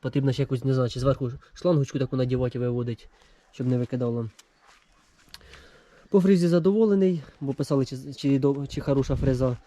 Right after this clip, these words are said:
Нею майже вже обвальнув гектар. Оце в себе сьогодні зафрезерую.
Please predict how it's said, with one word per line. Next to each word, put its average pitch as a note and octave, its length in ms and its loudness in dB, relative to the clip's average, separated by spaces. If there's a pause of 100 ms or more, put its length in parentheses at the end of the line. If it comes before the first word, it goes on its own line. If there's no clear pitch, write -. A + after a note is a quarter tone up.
(400)
Нею E3 300 6
майже D3+ 340 4
вже C#3+ 140 2
обвальнув D3 560 2 (100)
гектар. C3 460 -4 (1000)
Оце C#3+ 160 2
в C#3+ 60 6
себе D3 240 2
сьогодні D3 200 2
зафрезерую. D#3+ 680 4